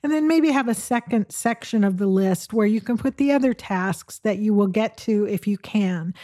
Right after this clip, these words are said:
But these top three M I Ts are the focus of the list. And to add yet another twist on this, I would encourage you to consider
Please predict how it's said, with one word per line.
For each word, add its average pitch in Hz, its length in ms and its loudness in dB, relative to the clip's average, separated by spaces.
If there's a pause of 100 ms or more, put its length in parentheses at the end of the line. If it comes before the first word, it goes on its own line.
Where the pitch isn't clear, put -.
(280)
But 202 420 -2
these 202 540 -2 (100)
top - 440 -4
three 226 480 2
M 214 160 2
I 220 160 2
Ts 185 560 -2 (100)
are 185 380 0 (320)
the 208 100 2
focus 190 540 -4
of 190 160 -6
the 190 100 0
list. 175 540 -4 (920)
And 240 440 2 (120)
to 226 180 2
add 214 260 2
yet 208 180 2
another 208 800 2 (100)
twist 202 480 -2
on 190 220 2
this, 190 360 0 (400)
I 220 260 0
would 233 260 0
encourage 262 480 0
you 254 160 2
to 240 100 2
consider 214 800 0